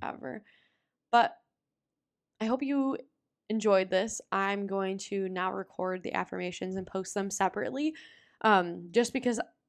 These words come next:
I would be really irritated if I had to scrub through a forty-minute podcast to get to the affirmations. And I want it to be a very quick and easy thing for you to do if you decide to follow along with that.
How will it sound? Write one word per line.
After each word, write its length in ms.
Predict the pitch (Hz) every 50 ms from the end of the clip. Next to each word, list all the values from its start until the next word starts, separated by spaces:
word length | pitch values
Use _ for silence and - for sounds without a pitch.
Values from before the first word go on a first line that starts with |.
| _ _ _ _ _ _ _ _ _ _ _ _ _ _ _ _ _ _ _ _ _ _ -
I 140 | 196 202 220
would 160 | 233 240 208
be 100 | 226 214
really 340 | 185 190 196 190 202 - 185
irritated 460 | 185 180 185 - - 190 190 190 185
if 100 | 196 196 - -
I 160 | - 190 190 190
had 180 | 196 196 196
to 60 | 202
scrub 340 | 196 - - 190 185 180 -
through 160 | - 196 196
a 40 | 190
forty-minute 640 | 190 - - - 190 185 185 185 190 226 180 - - 180
podcast 640 | 185 180 175 - - 196 185 185 190 185 - - _ _ _ _ _ _ _ _ -
to 100 | - 226
get 240 | 202 202 196 180 -
to 140 | - - 190
the 100 | 185 180
affirmations. 840 | 175 175 - - 175 175 175 175 - - 233 247 269 277 285 277 - _ _ - _ _ -
And 60 | -
I 60 | 202 196
want 220 | 190 185 185 185
it 20 |
to 60 | - 196
be 100 | 196 185
a 40 |
very 240 | 170 175 180 175 175
quick 280 | - - - 180 180 -
and 100 | - -
easy 280 | - 185 170 175 180
thing 280 | 175 - 185 180 180 165
for 60 | - 190
you 160 | 190 185 180
to 140 | 185 - 170
do 340 | - 185 180 180 180 180 - -
if 200 | 185 - - -
you 120 | 185 175 _ _ _ _ -
decide 360 | - 190 - - - 180 -
to 60 | - 175
follow 360 | _ - 185 180 180 180 180
along 260 | 180 180 180 180 180
with 160 | 180 180 - -
that. 260 | - 185 185 185 -